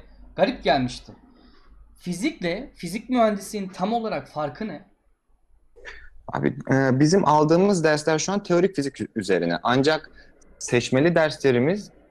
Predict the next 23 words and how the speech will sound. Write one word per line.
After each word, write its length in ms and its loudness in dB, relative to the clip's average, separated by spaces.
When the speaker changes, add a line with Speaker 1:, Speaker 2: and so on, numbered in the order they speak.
Speaker 2:
e, 40 -10
mühendislikten 1080 0
çok 260 -2
fazla 360 0
var, 200 2
elektronikten 720 0
çok 260 -2
fazla 300 0
var, 100 2
meteoroloji, 640 -2
meteoroloji 440 0
mühendisliğinden 640 -2
çok 300 -10
fazla 300 0
var, 140 -2
biyolojiden 680 4
çok 220 -4
fazla 240 0
var, 40 2
matematik 500 -2
mühendisliği, 580 2
meteoroloji 500 4
malzeme, 720 4